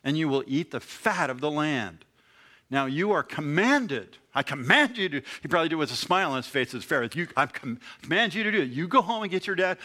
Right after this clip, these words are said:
bring everything down here, and I'm gonna put you on the best land, and I'm gonna take care of you. And during this famine, we've got, we've got water down here. You, you just come, come and bring your family. I command you." I love that.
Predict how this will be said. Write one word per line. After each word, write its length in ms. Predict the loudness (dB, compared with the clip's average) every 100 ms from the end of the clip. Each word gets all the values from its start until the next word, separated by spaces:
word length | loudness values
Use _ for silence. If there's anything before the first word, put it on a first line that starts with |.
| -6
bring 200 | -2 -2 4
everything 720 | 4 4 2 2 2 0 0
down 260 | 2 2 0
here, 180 | -2 0
and 220 | 0 0
I'm 120 | 0
gonna 140 | 0 -2
put 320 | 0 -2 0
you 140 | 0
on 220 | 2 2 0
the 100 | 0
best 400 | 2 2 2 -2
land, 420 | 0 0 -2 -4 -16 -16 -14 -14 -4
and 140 | -2
I'm 140 | 0 -2
gonna 120 | -2
take 280 | -2 -4 -2
care 320 | 0 2 0
of 100 | 0
you. 220 | 0 0
And 120 | 2
during 220 | 2 2
this 180 | 2 -2
famine, 520 | 0 2 4 2 0
we've 160 | -2 0
got, 240 | 2 0 -4
we've 120 | -6 0
got 200 | 0 2
water 340 | 4 4 2
down 220 | 0 -2
here. 140 | -2 -2
You, 240 | 0 -2 -4 -8
you 120 | -2 2
just 220 | 0 0
come, 460 | 0 2 2 0 -10 _ -4
come 240 | -2 0
and 100 | 0
bring 180 | 0 0
your 120 | -2
family. 340 | -2 -2 0 2
I 60 |
command 580 | 0 -2 0 0 0 -2
you." 160 | -4 -2
I 60 |
love 240 | -2 -2 -2
that. 240 | -6 -6